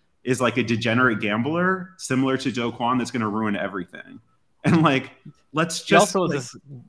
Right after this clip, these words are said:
Speaker 2: amazing house he can't even use because of security stuff.
Speaker 1: Yeah, you know, and so, like, I just, again, I, I support builders, but, like, like, w-,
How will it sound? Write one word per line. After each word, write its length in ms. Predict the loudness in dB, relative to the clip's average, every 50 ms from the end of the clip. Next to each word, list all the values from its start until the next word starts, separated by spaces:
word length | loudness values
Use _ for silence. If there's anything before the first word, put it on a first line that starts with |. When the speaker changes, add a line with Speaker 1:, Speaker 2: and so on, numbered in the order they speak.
| -8
Speaker 2:
amazing 420 | -4 -2 0 0 0 0 -2 -2 -2
house 280 | 0 0 0 0 -2
he 80 | -6 -8
can't 200 | -6 -4 -4 -4
even 220 | -4 -4 -6 -6
use 320 | -4 -4 -4 -4 -4 -6 -8
because 420 | -10 -10 -8 -6 -6 -6 -4 -2
of 280 | -2 -2 -2 -2 -6 -8
security 460 | -12 -14 -10 -8 -8 -6 -6 -8 -10
stuff. 380 | -8 -6 -4 -4 -4 -4 -8 -16 _ _ _ -20 _ _ _ _ _ _ _ -4
Speaker 1:
Yeah, 300 | -2 0 0 0 0 -2
you 220 | -2 -2 0 2 2
know, 140 | 2 2 0
and 380 | -2 -2 -2 -2 -2 -4 -4
so, 220 | -2 2 2 4 6
like, 320 | 4 4 2 0 -2 2 4
I 80 | 4 4
just, 340 | 4 2 0 -2 -6 -10 -14 -20 _ _ _ _ -20 _ _ _ _ _ _ _ _ -4
again, 420 | 0 2 4 6 6 6 6 6
I, 320 | 6 6 6 4 2 0 -2
I 20 |
support 460 | 0 0 -2 -2 0 0 0 0 0
builders, 420 | 0 -2 -2 0 0 0 -2 -2 -2
but, 240 | -4 -4 -4 -2
like, 400 | -2 -2 -2 -2 -2 -6 -10 -18 -20 _ _ _ _ _ _ _ _ _ _ _ -6
like, 200 | -4 -4 -4 -4
w-, 240 | -6 -8 -8 -10